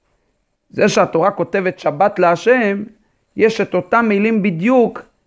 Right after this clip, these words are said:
גם כן בשבת בראשית. שבת בראשית, זאת אומרת, בעשרת הדיברות, בפרשת יתרו, כאשר התורה שמה מצווה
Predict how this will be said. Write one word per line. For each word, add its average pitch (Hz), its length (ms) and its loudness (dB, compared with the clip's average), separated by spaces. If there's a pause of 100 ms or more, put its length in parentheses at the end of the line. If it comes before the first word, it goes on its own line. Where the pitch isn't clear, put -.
(260)
גם 240 260 2
כן 202 300 0 (420)
בשבת 185 520 2
בראשית. 101 520 0
שבת 180 260 2
בראשית, 165 440 0
זאת 160 160 0
אומרת, 160 480 2 (600)
בעשרת 180 1080 0
הדיברות, 147 720 2 (680)
בפרשת 165 600 2
יתרו, 147 480 0
כאשר 175 340 -2
התורה 170 340 2
שמה 180 280 0
מצווה 156 640 0